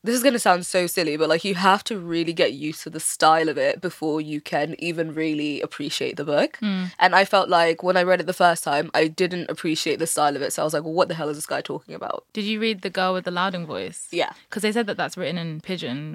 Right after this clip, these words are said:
Speaker 2: right?
Speaker 1: Oh, yeah, yeah.
Speaker 2: Is that
Speaker 1: So
Speaker 2: one you have to get used to, or was it just, like
Speaker 1: Nah, with that one, it was kinda like with Aduni. I love that book, by the way. But,
Speaker 2: Mm.
Speaker 1: like, getting used to, like, her, like, mix of, like, Pidgin and whatever else, that was fine.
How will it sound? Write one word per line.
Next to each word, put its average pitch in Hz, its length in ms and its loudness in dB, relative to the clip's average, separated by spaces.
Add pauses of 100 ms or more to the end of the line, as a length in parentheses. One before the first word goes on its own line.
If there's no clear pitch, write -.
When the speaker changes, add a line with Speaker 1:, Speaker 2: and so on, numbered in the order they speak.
Speaker 2:
right? 180 200 -4
Speaker 1:
Oh, 226 80 8
yeah, 302 160 2
yeah. 285 200 4
Speaker 2:
Is 208 120 -4
that 202 160 4
Speaker 1:
So 285 100 4
Speaker 2:
one - 160 6
you 196 120 0
have 180 100 -8
to 202 80 -8
get 147 60 -8
used 185 180 -8
to, 165 60 -8
or 156 40 -6
was 156 140 -10
it - 80 -12
just, 165 180 -14
like - 300 -10
Speaker 1:
Nah, 165 400 2
with 202 160 2
that 339 200 6
one, 180 160 2
it 196 80 -4
was 196 140 -2
kinda 247 260 -2
like 214 200 2
with 202 300 2
Aduni. 202 520 0
I 185 160 -2
love 165 360 -6
that - 180 -2
book, - 200 -10
by - 160 -4
the 139 80 -8
way. 87 240 -4
But, 175 140 0
Speaker 2:
Mm. 180 40 4
Speaker 1:
like, 185 200 4
getting 233 300 2
used 175 320 -4
to, 185 100 2
like, 160 360 2
her, 151 580 2
like, 156 360 -2
mix 175 400 -4
of, 170 100 -4
like, 160 200 0
Pidgin 160 380 -2
and 160 120 -2
whatever 160 280 0
else, 175 180 2
that 277 140 0
was 185 140 -4
fine. 160 280 0